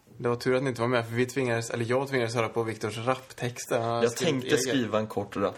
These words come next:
Speaker 2: idag.
Speaker 1: Det var
Speaker 2: Som var
Speaker 1: jävla
Speaker 2: fotbollsrelaterad, men efter
Speaker 1: Jo,
Speaker 2: Tottenhams
Speaker 1: snälla.
Speaker 2: One Club-låt.
Speaker 1: Men snälla, kan du inte göra det till nästa gång, så kan vi köra en som introlåt?
Speaker 2: <laughs>
Speaker 1: Det vore kul.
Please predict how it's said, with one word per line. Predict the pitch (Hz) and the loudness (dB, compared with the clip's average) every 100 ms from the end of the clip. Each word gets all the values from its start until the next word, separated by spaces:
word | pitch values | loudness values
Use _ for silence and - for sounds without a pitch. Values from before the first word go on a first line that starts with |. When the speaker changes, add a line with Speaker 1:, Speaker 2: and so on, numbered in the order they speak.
| - | -6
Speaker 2:
idag. | 101 113 - 113 - _ _ _ - | -4 -2 -2 -4 -10 _ _ _ -14
Speaker 1:
Det | 117 | -10
var | 107 107 107 | -8 -8 -4
Speaker 2:
Som | 110 | 2
var | 110 | 2
Speaker 1:
jävla | 110 110 107 | 2 2 2
Speaker 2:
fotbollsrelaterad, | 127 104 101 110 107 - 123 104 | 2 2 0 0 -2 0 0 0
men | 104 110 | 0 -2
efter | 113 - 110 | -2 -2 -4
Speaker 1:
Jo, | |
Speaker 2:
Tottenhams | - 117 147 120 117 107 | 2 2 2 2 4 4
Speaker 1:
snälla. | 135 120 123 | 4 4 4
Speaker 2:
One | 117 | 2
Club-låt. | 113 127 113 104 127 107 - - | 2 4 4 2 2 2 0 -2
Speaker 1:
Men | 147 | -4
snälla, | 143 156 | 0 2
kan | 143 151 | 2 0
du | |
inte | 139 143 | 0 0
göra | 139 127 | 2 2
det | 110 | 0
till | 120 | -2
nästa | 117 117 | -2 -2
gång, | 113 | -4
så | 113 | -2
kan | 139 | -2
vi | 127 | 2
köra | 139 | 2
en | 117 | 0
som | 117 | 0
introlåt? | 135 107 117 117 110 - - - - - | -2 -2 -2 2 4 4 4 -4 -10 -16
Speaker 2:
<laughs> | - - - _ - | -20 -20 -20 _ -2
Speaker 1:
Det | 127 | 0
vore | 120 113 | 0 -2
kul. | 107 117 | -4 -4